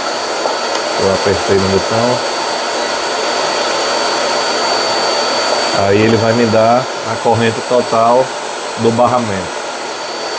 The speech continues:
E aqui, só a corrente do pec de cinquenta e dois. Vamos desligar. E aí vocês viram que inicialmente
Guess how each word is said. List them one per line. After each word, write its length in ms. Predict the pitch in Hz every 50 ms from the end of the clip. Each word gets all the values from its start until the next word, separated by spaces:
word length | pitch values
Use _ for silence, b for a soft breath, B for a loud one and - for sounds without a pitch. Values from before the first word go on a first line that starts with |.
| - - - - - - - - - - - - - - - - - - - - - - - - - - - - - - - - 107
E 80 | 110 110
aqui, 480 | 110 107 - - - 127 127 135 147 151 - - - - - - - - - - - -
só 140 | - 127 127 131
a 20 |
corrente 480 | 127 - 131 120 113 120 120 117 123 120
do 100 | 120 120 - -
pec 280 | 123 117 117 127 127 - - 151 139 - - - - - - - - - - - - - - - - - - - - - - - - - - - 110
de 160 | 117 123 123
cinquenta 540 | 123 - 135 117 135 - 135 131 123 139 131
e 20 | 120
dois. 360 | 104 104 95 90 87 87 87 - - - - - - - - - -
Vamos 220 | 104 110 117 110 110
desligar. 600 | 110 113 110 117 110 104 107 117 120 131 139 139 - - - - - - - - - - - - - - - - - - - - - - - - - - - - - - - - - - - -
E 160 | 107 110 117
aí 160 | 117 120 127
vocês 480 | 123 120 135 - - 156 156 156 143 135
viram 480 | 143 160 165 175 180 190 185 185 185 170 - - _ _ _
que 360 | - 151 165 165 170 180 170 - - - _ _ _ _ _ _ _ _ _
inicialmente 1040 | - 127 135 139 147 143 - - 151 139 135 131 131 131 135 147 160 156 - 190